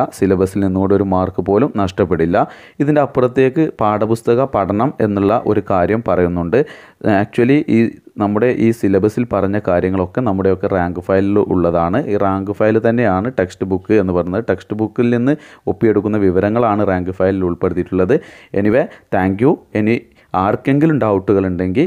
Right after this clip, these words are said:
പേഴ്സണലായിട്ട് ചോദിക്കാം, അല്ലെങ്കിൽ നിങ്ങൾ കമൻറ്റ് ചെയ്താൽ അതിനുള്ള റിപ്ലൈ തരും. ഇതിലെല്ലാ സിലബസും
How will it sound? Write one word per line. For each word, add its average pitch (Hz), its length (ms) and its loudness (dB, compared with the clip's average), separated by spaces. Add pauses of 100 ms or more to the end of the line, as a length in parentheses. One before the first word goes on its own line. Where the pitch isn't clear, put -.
(120)
പേഴ്സണലായിട്ട് 95 640 0
ചോദിക്കാം, 87 420 0 (180)
അല്ലെങ്കിൽ 95 340 -2
നിങ്ങൾ 95 140 -4 (100)
കമൻറ്റ് 95 360 -2
ചെയ്താൽ 95 220 0
അതിനുള്ള 90 260 -4
റിപ്ലൈ 92 400 -2
തരും. 98 200 0 (280)
ഇതിലെല്ലാ 98 380 2 (120)
സിലബസും 98 460 0